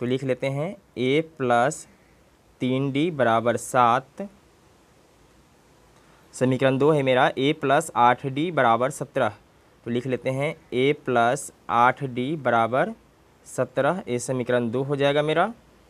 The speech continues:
इसको घटाने पे काटेंगे, घटाने पर तो घटाने में चिन्ह चेंज हो जाता है, तो प्लस का माइनस, प्लस का माइनस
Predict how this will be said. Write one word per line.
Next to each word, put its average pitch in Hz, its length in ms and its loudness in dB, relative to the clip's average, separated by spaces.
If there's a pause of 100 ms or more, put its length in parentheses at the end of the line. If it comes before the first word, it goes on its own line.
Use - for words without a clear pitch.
(1040)
इसको 123 260 -4
घटाने 120 360 2
पे 151 120 0
काटेंगे, 156 480 0 (1900)
घटाने 123 580 0
पर 175 300 -2 (1300)
तो 120 220 0
घटाने 127 380 2
में 147 100 0
चिन्ह 139 260 -2
चेंज 151 260 2
हो 165 80 4
जाता 127 280 4
है, 147 180 0
तो 180 140 -6
प्लस 127 300 -2
का 135 100 0
माइनस, 127 420 -2
प्लस 117 300 -4
का 127 120 -6
माइनस 127 420 -4